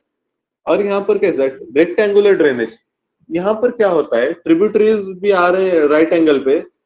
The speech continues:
River भी फ्लो हो रही है right angle में, उसके जो turns हैं वो भी right angle में।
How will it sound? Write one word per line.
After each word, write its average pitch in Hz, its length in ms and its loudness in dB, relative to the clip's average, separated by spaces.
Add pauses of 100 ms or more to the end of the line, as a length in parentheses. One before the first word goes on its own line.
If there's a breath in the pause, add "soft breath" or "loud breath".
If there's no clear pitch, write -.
(140)
River 165 380 4
भी 208 120 -2
फ्लो 196 320 0
हो 185 60 2
रही 180 160 0
है 196 220 -2 (120)
right 160 260 0
angle 139 320 0
में, 117 120 -2
उसके 120 220 -4
जो 147 100 2
turns 165 400 0
हैं 143 160 -2
वो 135 140 -2
भी 160 180 4
right 131 360 2
angle 107 280 0
में। 98 140 -12